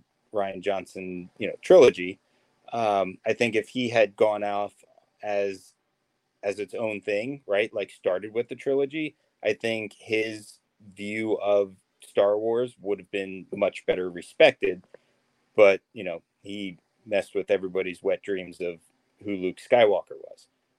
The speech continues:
right? And so that's the backlash there. The other thing,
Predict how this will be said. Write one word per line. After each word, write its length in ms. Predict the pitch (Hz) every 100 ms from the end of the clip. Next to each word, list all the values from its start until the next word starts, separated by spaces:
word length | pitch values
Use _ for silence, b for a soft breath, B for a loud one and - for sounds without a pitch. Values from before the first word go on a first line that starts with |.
| _
right? 240 | 92 87 -
And 80 |
so 120 | 87 98
that's 260 | 95 -
the 180 | - 87 -
backlash 480 | 107 110 90 80 -
there. 160 | - - _ _ _
The 120 | -
other 200 | 269 233
thing, 480 | 202 117 101 90 107